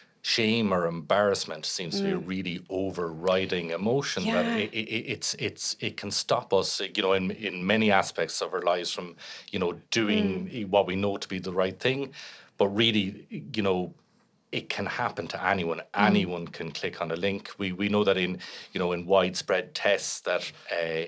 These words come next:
Speaker 1: in technology companies that, you know, uh, when they really try to get people to click on links or to fall for
Speaker 2: Mm.
Speaker 1: phishing emails, ninety-seven percent of people will fall for it. So
Speaker 2: Mm.
Speaker 1: you, you're getting to basically anyone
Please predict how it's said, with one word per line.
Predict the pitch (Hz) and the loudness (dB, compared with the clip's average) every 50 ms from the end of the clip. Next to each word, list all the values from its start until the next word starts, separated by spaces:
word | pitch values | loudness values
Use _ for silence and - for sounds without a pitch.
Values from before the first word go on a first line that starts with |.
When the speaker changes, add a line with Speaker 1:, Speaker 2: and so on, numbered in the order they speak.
| - - | -6 -10
Speaker 1:
in | 82 | -12
technology | 82 - - - - 92 107 123 127 - - 98 | -10 -8 -8 -6 -2 0 0 0 0 -2 -4 -6
companies | 95 - 98 92 87 - 85 85 82 80 82 78 76 - | -6 -4 -6 -6 -6 -6 -8 -6 -4 -4 -4 -6 -6 -6
that, | - 82 82 78 - _ - | -6 -6 -6 -6 -8 _ -12
you | 104 87 | -8 -6
know, | 82 80 78 76 76 - _ _ _ - - | -6 -6 -6 -8 -12 -16 _ _ _ -10 -6
uh, | 95 85 80 78 80 82 80 | -6 -4 -4 -4 -6 -6 -6
when | 78 85 82 | -6 -6 -6
they | 80 85 80 78 - - 131 107 95 87 95 98 - - - 110 | -4 -6 -8 -8 -10 -12 -10 -10 -10 -10 -14 -18 -20 -16 -6 -4
really | 107 98 92 92 85 | -2 -2 -2 -4 -6
try | 85 - - - 92 87 87 85 | -6 -4 0 0 2 2 0 -2
to | 82 - - - 87 82 82 82 82 78 - - - - _ _ | -4 -6 -6 -6 -6 -8 -8 -8 -8 -8 -12 -16 -20 -20 _ _
get | - 110 92 - - | 0 2 2 2 0
people | - 92 - 87 87 | -6 -8 -8 -10 -12
to | - | -12
click | - - - 104 95 - | -8 -6 -4 -4 -2 0
on | 92 87 87 82 | -2 -2 0 0
links | 95 95 92 90 - - | -2 -2 -2 -4 -4 -6
or | - 80 | -6 -6
to | - - - | -6 -4 0
fall | 101 95 90 | 0 0 0
for | 87 - 95 90 | -2 -4 -4 -2
Speaker 2:
Mm. | - | -2
Speaker 1:
phishing | - 107 98 98 92 95 95 92 | -2 -2 -2 -2 -2 -2 -2 -2
emails, | 90 87 87 87 85 85 - - - - - - - _ - | -2 0 -2 -2 -2 -4 -6 -10 -12 -16 -20 -20 -14 _ -2
ninety-seven | 101 101 95 90 - 95 - - - 107 104 107 92 | 0 0 0 0 -4 -6 -2 2 2 2 2 2 -2
percent | 87 - - 101 92 - - | -6 -4 -4 -4 -4 -4 -6
of | - | -8
people | - 90 87 - 87 85 85 80 80 | -8 -10 -8 -8 -8 -8 -8 -8 -6
will | 85 101 95 90 - | -2 -2 -2 -2 -2
fall | - - 95 90 87 85 | -4 -4 -4 -4 -4 -6
for | - - 90 92 - | -8 -10 -12 -12 -12
it. | - - - _ | -14 -18 -18 _
So | - - - 101 95 | -8 -2 0 2 2
Speaker 2:
Mm. | 92 90 87 82 - - | 2 0 -2 -4 -4 -4
Speaker 1:
you, | 101 | -4
you're | 104 90 110 113 107 - 113 | -2 0 0 0 2 4 4
getting | 104 - 113 101 | 4 2 0 -2
to | - 104 95 92 90 - - - - - - _ _ _ - - 101 92 - - 123 - - | 0 0 0 0 -2 -4 -10 -16 -20 -20 -20 _ _ _ -14 -14 -14 -14 -14 -16 -8 -4 -2
basically | 104 95 - - 92 - - | -2 -2 -2 -4 -6 -2 2
anyone | 98 101 104 98 95 90 85 80 80 76 | 4 4 4 4 2 0 -2 -4 -6 -6